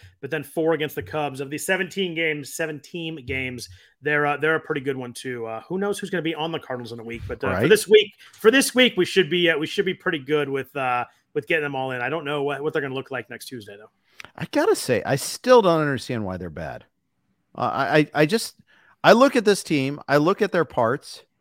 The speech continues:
Speaker 2: and I think the sum should be higher than it is. It just doesn't add up.
Speaker 1: Um, it really doesn't. And they're, they're the most surprising team of things you want, thought,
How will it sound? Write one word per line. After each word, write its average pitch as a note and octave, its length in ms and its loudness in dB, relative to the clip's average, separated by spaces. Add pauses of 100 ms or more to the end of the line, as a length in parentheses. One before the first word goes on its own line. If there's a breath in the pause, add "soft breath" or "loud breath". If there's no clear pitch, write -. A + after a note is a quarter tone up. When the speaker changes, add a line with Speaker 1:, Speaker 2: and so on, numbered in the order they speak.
(180)
Speaker 2:
and A#2+ 120 -4
I C3+ 60 2
think D#3+ 220 -6
the C3+ 60 -14
sum D#3 260 -4
should B2 240 -12 (100)
be B2 600 -4
higher B2 420 0 (120)
than F#2+ 120 -6
it F#2+ 80 -6
is. G2 300 -6 (160)
It - 20 -18
just B2+ 220 -12
doesn't D3+ 260 -4
add B2 140 -2
up. C3 240 -6 (1200)
Speaker 1:
Um, D3+ 580 2
it E3 100 -10 (120)
really D4+ 260 4
doesn't. E3+ 340 8
And C3+ 160 -4
they're, F#3 220 4
they're F#3+ 220 4
the G3 360 4
most F#3 220 -2
surprising E3 380 0
team D#3+ 180 -8
of C3+ 60 -12
things D3+ 160 -4
you C3+ 80 -8
want, C#3+ 280 -8
thought, D3 200 -2